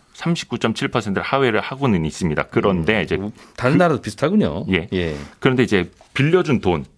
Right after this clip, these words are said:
Speaker 1: 즉 은행이나 이런 데서 빌린 돈 여신 기준으로 보면요. 삼십 점 칠 퍼센트라고 해서 주요국 평균이 이십사 점 팔 퍼센트였거든요. 요거보다는 훨씬 더 높아지는 겁니다. 그러니까
Speaker 2: 음.
Speaker 1: 아, 국내 취약 기업의 기업당 평균 여신 비중이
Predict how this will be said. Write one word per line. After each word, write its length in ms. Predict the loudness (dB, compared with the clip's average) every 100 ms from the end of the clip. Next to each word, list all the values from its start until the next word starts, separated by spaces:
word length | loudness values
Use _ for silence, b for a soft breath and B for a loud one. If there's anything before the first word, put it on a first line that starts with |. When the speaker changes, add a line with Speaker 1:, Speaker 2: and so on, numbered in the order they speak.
| _
Speaker 1:
즉 260 | -2 -2 -2 0
은행이나 560 | 2 2 2 2 2
이런 200 | 2 0
데서 280 | 0 -2 -2
빌린 400 | 0 0 2 0
돈 240 | 2 0 2
여신 460 | 0 0 2 2
기준으로 400 | 2 0 2 2
보면요. 460 | 0 -4 -2 -2 -4 B B B
삼십 560 | -8 0 2 2 -2 -2
점 180 | -4 -2
칠 200 | -2 -2
퍼센트라고 840 | -2 -2 -2 0 -2 0 0 -2
해서 240 | -2 -2 -4 B B B
주요국 360 | 0 2 2 0
평균이 300 | -2 0 0
이십사 360 | 0 -2 -4 -6
점 120 | -4
팔 140 | -4
퍼센트였거든요. 760 | -4 -4 -2 -4 -6 -6 -6 -6 b b b
요거보다는 440 | 2 4 2 2 0
훨씬 260 | -4 -6
더 240 | -2 -4 -6 -2
높아지는 580 | 0 0 -2 -4 -4
겁니다. 300 | -6 -8 -10 -8
그러니까 460 | -2 0 2 0
Speaker 2:
음. 580 | -2 -8 -10 -10 -10 -12 -14 -6
Speaker 1:
아, 140 | -6
국내 400 | 0 2 2 0
취약 300 | 0 -2 0
기업의 420 | 0 2 0 -2
기업당 640 | -2 0 0 0 -2 -2 -4
평균 500 | -2 0 2 2 2
여신 400 | 2 0 0 -2
비중이 540 | 0 -2 0 0 0